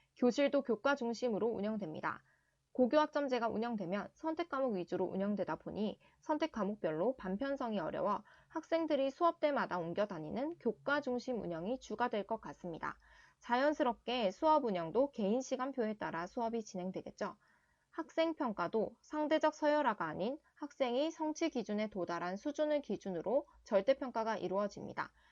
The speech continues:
타인과 비교하고 경쟁할 필요가 없는 것이죠. 학점 취득과 졸업도 기존 학년제에서는 성취 수준과 관계없이 진급하고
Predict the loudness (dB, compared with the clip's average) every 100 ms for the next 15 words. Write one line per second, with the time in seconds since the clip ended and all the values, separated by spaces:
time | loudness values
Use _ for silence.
0 | _ _ 0 2 4 2 2 0 2 2
1 | 2 4 4 4 -2 -4 -4 -4 0 2
2 | 2 2 0 -2 -4 -6 -8 -10 -10 -14
3 | _ _ _ _ _ _ _ _ _ _
4 | _ -6 2 2 4 2 2 2 0 2
5 | 0 4 4 4 0 2 4 4 4 2
6 | 2 2 0 -2 -2 -2 -4 -4 -2 0
7 | -2 -2 -2 -2 -2 -4 -4 -4 -6 -8
8 | -6 -6 -6 -8 -4 -2 -4